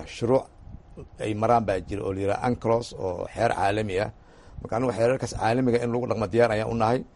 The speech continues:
Dalka Soomaaliyana dee in dekada, eh, bad-, badda Afrika ugu dheer buu leeyahay. Marka in da-, in baddaas dheer ay siyaabo kala duwan looga faa'iidaysto oo ay dekada badan laga sameeyo, Ethiopia ay isticmaasho. Dee danaha Soomaalida ayay,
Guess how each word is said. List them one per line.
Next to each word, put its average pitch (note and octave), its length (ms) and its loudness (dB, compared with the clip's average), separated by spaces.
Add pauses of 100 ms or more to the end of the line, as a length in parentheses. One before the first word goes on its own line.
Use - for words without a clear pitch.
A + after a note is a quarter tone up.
(420)
Dalka - 300 0
Soomaaliyana B2 500 4
dee G#2 200 -2
in A2+ 100 -4
dekada, B2+ 280 0
eh, B2 420 -6 (180)
bad-, B2+ 260 4
badda B2+ 240 6
Afrika C3+ 280 -2
ugu B2+ 160 -2
dheer A#2 160 6
buu G2 160 -4
leeyahay. G2+ 340 2
Marka A2 260 -6
in A2 160 -4
da-, A#2+ 240 2
in B2 140 -4
baddaas A#2 440 4
dheer A2 220 4 (720)
ay A2 140 -4 (260)
siyaabo B2 360 6
kala B2+ 180 4
duwan A#2+ 220 2
looga A#2 200 8
faa'iidaysto G#2 580 0
oo G2+ 200 -4
ay G#2+ 180 -4
dekada A#2+ 380 2
badan A#2 260 6
laga A2+ 160 0
sameeyo, G#2+ 400 -4
Ethiopia A2+ 460 -4
ay A2+ 100 -4
isticmaasho. F#2 540 -8 (560)
Dee A2 120 -4
danaha C3+ 240 2
Soomaalida B2 380 2
ayay, A2+ 140 0